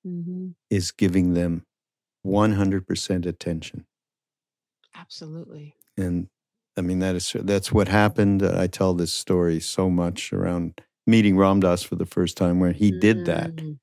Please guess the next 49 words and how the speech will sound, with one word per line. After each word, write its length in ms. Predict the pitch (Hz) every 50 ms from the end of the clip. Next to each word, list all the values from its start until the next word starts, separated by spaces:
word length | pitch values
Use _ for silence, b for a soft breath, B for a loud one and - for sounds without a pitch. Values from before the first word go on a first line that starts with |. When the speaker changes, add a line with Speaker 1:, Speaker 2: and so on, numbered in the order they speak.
| _ _ _ _ _
Speaker 2:
And 120 | - 101
it 120 | 101 95 92
Speaker 1:
Mm. 60 | 98
Speaker 2:
engendered 560 | 95 90 87 101 101 107 113 104 101 90 85
this 140 | 95 92 -
kind 220 | - 107 101 95 90
of 140 | 82 -
trust 460 | - - - 107 110 107 92 - - -
that 120 | 85 82
led 320 | 87 90 95 95 92 92 95
me 280 | 98 98 95 92 92 90
to 640 | - - - 95 92 92 90 90 90 90 92 - - - - - 95 95
go, 140 | 98 92 90
go 460 | 90 92 92 98 98 98 101 98 95
when 200 | 95 95 95 90
he 100 | 98 101
went 200 | 95 95 92 90
back 220 | 101 92 90 -
to 120 | - 95 95
India 240 | 98 101 101 90 85
to 80 | 92
follow 400 | 87 - - 104 104 107 107 95 87
him 80 | 90
there 160 | 90 90 90 90
to 80 | 87
meet 260 | 87 90 95 95 90 90 _ _ -
the, 160 | 101 90 87
the 160 | 85 90 87
guru 440 | 85 87 104 110 107 98 85 87 90 - _ _ _ _ _ _ _ _ _ -
in 120 | 95 95
Karoli 520 | 92 185 180 95 98 98 101 101 95 87 85
Speaker 1:
Mm-hmm. 20 | 87
Speaker 2:
Baba. 240 | 85 87 82 85 82 80 87
And 180 | 90 90 90
my 140 | 87 92 90
whole 240 | 85 80 95 92 87
life, 240 | 87 95 95 90 -
of 60 | -
course, 460 | - - 92 87 87 - - - - - - 104
uh, 300 | 101 101 110 107 104 104 - _ _ _ _ _ _ _ _ _ _ -
changed 360 | - 113 104 98 92 - -
completely 480 | - _ _ - - 113 - - 104
from 260 | 92 - - 101 98 98
that 220 | 101 95 90 -
point. 280 | - - 123 120 107 -
But 140 | 104 95
it 80 | 101 101
was 220 | 104 101 92 -
that 380 | - 123 127 139 143 147 151 -